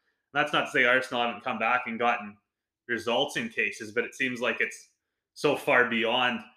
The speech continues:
just right after halftime that it seems like it's, and it could be good tactics, good substitutions by Arteta, but the halftime team talks just don't,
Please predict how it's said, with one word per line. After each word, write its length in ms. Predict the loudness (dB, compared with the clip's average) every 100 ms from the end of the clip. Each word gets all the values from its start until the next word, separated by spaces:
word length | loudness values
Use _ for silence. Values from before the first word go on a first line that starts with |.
| _ _
just 220 | -10 -8
right 220 | 0 2 4
after 360 | 2 0 -2
halftime 580 | 0 -2 -2 0 2 2
that 80 | -2
it 100 | -6
seems 260 | -6 -6 -4
like 200 | -4 -4
it's, 160 | -4
and 160 | -2 0
it 100 | 2
could 160 | 0
be 160 | 0 0
good 260 | 2 0 -4 _ _ _ _
tactics, 600 | 4 4 2 -2 -4 -6
good 220 | -4 -4 -6 -16
substitutions 840 | -4 -4 -4 -8 -4 -4 -4 -8
by 180 | -2 0
Arteta, 480 | 0 -2 -2 -2 -2
but 120 | -6 -12 _ _ _ _ _ _ _ _ _ -6
the 120 | -4
halftime 580 | 2 2 2 0 0 -2
team 300 | -8 -8 -6
talks 400 | -4 -4 -4 -10
just 220 | -12 -6
don't, 260 | -6 -6